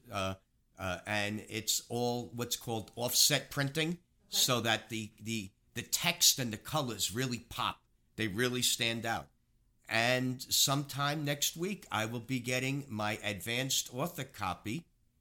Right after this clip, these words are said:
Speaker 1: uh, thirty-two page, seven hundred three word, fully illustrated,
Speaker 2: Wow.
Speaker 1: uh, hard-covered book that I have to look at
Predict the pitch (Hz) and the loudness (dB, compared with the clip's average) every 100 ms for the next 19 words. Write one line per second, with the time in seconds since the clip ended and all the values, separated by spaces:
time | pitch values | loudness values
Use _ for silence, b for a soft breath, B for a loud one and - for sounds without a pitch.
0 | _ _ 98 98 98 90 - 117 113 131 | _ _ -4 -2 -2 -6 -8 -2 0 2
1 | 143 - 143 139 - 120 135 156 147 - | 0 0 -2 -4 -2 2 2 2 0 0
2 | 131 123 143 127 143 131 143 139 120 139 | 0 0 -4 -2 -2 -2 -4 -6 -4 -2
3 | 135 135 139 143 139 - 131 139 151 120 | 0 0 0 0 -2 -4 -2 0 -2 -2
4 | 135 139 - 139 139 143 160 - _ _ | -2 0 0 0 -2 -2 -4 -8 _ _
5 | _ 185 185 - 117 127 143 139 131 131 | _ -12 -8 -2 6 6 6 2 0 0
6 | 151 143 214 202 _ - 110 104 101 110 | 0 -2 -2 -2 _ -6 0 0 2 0
7 | 110 120 - 107 104 120 131 170 | 0 -4 -4 -4 -4 -2 0 -2